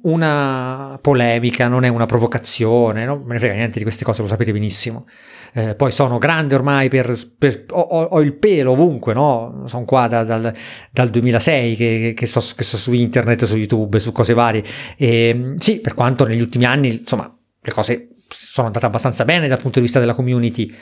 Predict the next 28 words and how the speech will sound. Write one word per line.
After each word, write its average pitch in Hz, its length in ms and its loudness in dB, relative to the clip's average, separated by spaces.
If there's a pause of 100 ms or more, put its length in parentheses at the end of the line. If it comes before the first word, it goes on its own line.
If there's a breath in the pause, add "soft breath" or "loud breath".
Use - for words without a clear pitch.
(520 loud breath)
prima 123 200 0
su 120 120 -2
H 113 180 -4
D 135 300 4
e 123 60 4
poi 123 180 0
dopo 113 220 0
da 98 80 -2
solo, 127 640 4
cioè, 127 180 -2
s-, - 140 -14
ho - 80 -12
sempre 127 300 0
avuto 117 200 2
una 120 80 4
community 123 460 2
meravigliosa, 117 760 2
eh, 127 380 -8
ragazzi 117 340 -2
fantastici, 120 720 -2
gente 123 300 -2
che 120 100 -2
incontro 117 540 -2
per 113 100 0
strada 117 220 2
e - 20 -2
mi 113 100 -2
saluta, 123 600 2